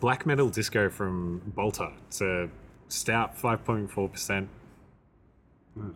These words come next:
Speaker 1: Yeah, that's the, that's
Speaker 2: And
Speaker 1: the rundown. <laughs>
Speaker 2: and,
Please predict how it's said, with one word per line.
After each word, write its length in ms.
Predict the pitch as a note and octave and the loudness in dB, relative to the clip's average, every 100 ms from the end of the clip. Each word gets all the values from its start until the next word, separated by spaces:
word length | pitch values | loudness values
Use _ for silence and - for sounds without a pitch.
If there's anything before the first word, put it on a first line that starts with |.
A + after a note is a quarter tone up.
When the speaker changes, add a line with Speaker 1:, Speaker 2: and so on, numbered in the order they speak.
| - | -4
Speaker 1:
Yeah, 120 | G#2 F#2 | -4 -4
that's 220 | F#2 - | -8 -6
the, 300 | G2+ F#2 E2+ E2 - - | -4 -4 -4 -8 -16 -12
that's 220 | G#2+ G2+ - | -8 -6 -2
Speaker 2:
And 140 | C#3 | 0
Speaker 1:
the 160 | G2+ G2+ | 2 0
rundown. 720 | F2+ G2+ G#2+ A2 G2+ E2 - B2 - | 0 2 4 6 4 4 2 2 0
<laughs> 140 | - | -2
Speaker 2:
and, 140 | D#3 | -2